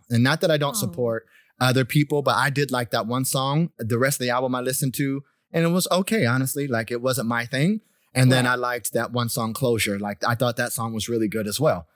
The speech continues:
Speaker 1: So, but outside of that, it's not my thing. But I now, you know, I'm gonna support him because anytime anybody's saying they're receiving negativity for being who they are, I'm all about supporting them.
Speaker 2: Yeah.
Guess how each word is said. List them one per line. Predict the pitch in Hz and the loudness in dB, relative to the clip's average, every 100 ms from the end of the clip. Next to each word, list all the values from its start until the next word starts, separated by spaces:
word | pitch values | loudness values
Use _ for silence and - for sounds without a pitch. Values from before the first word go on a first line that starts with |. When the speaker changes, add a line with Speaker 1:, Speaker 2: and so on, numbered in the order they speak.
| _ _ _ _ | _ _ _ _
Speaker 1:
So, | - 143 127 127 - _ _ _ 110 | 0 4 4 2 -4 _ _ _ -2
but | 117 117 | 0 2
outside | 123 143 143 | 0 0 0
of | |
that, | 131 | 0
it's | 104 165 | 0 0
not | 143 | 0
my | 123 | -2
thing. | 123 165 | 0 0
But | 110 | 0
I | 110 | 0
now, | 139 127 123 - | 0 -2 -4 -2
you | 156 | 0
know, | 120 113 | 2 2
I'm | 170 | 2
gonna | 147 | 2
support | 117 127 156 139 | -2 -2 -2 0
him | 110 | 2
because | 107 104 107 104 - | 0 -2 -6 -6 -2
anytime | 139 190 175 147 131 | 2 2 2 0 2
anybody's | 131 120 120 110 | 2 0 -2 -4
saying | 120 107 | -2 -2
they're | 117 | -2
receiving | 117 113 127 117 113 104 - - - | -2 -2 0 2 0 0 -4 -20 -4
negativity | 117 120 135 135 120 131 131 135 | 2 4 4 2 0 0 0 -2
for | 135 | -2
being | 113 117 107 | -2 -2 -2
who | 120 123 | -2 0
they | 123 | 2
are, | 120 131 135 | 2 2 0
I'm | 135 131 | 0 0
all | 123 | 0
about | 113 107 - | 0 -2 -4
supporting | 98 110 98 90 | -6 -4 -2 -2
them. | 87 87 - | -6 -12 -6
Speaker 2:
Yeah. | 226 82 - | -2 -2 -2